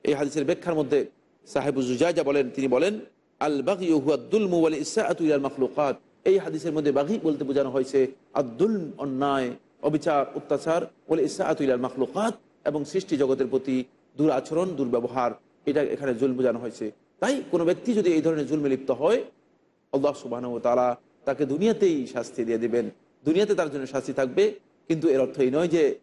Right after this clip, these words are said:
যে আখিরাতে তার শাস্তি মওকুফ হয়ে যাবে। মা মা ইয়াদ্দাখিরু লাহু ফিল আখিরা, হাদিসের মধ্যে বলে দেয়া হচ্ছে যে আখিরাতে তার শাস্তি নিশ্চিত করেই তারপরে দুনিয়াতে অতিরিক্ত আল্লাহ সুবহানাহু ওয়া তাআলা তাকে শাস্তি দিবেন। সুপ্রিয় দর্শক ভাই বোনেরা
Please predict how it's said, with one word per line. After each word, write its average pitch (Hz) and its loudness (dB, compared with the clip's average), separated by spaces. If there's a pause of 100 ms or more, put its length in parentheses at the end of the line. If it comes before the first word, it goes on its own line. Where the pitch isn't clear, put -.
(260)
যে 143 0
আখিরাতে 139 0
তার 123 -2
শাস্তি 127 -6
মওকুফ 127 0
হয়ে 143 2
যাবে। 131 4 (300)
মা 156 -2
মা 143 -2
ইয়াদ্দাখিরু 139 0
লাহু 185 2
ফিল 185 -4
আখিরা, 147 0 (280)
হাদিসের 135 -2
মধ্যে 151 -2
বলে 131 2
দেয়া 156 0
হচ্ছে 156 -2 (240)
যে 143 0
আখিরাতে 202 0
তার 190 -2
শাস্তি 196 -6
নিশ্চিত 202 0
করেই 196 2 (440)
তারপরে 135 0
দুনিয়াতে 127 -2 (380)
অতিরিক্ত 156 -2
আল্লাহ 127 2
সুবহানাহু 123 -8
ওয়া 117 -6
তাআলা 120 2
তাকে 117 -8
শাস্তি 127 -8
দিবেন। 208 2 (120)
সুপ্রিয় 214 -2
দর্শক 156 -4
ভাই 123 2
বোনেরা 127 0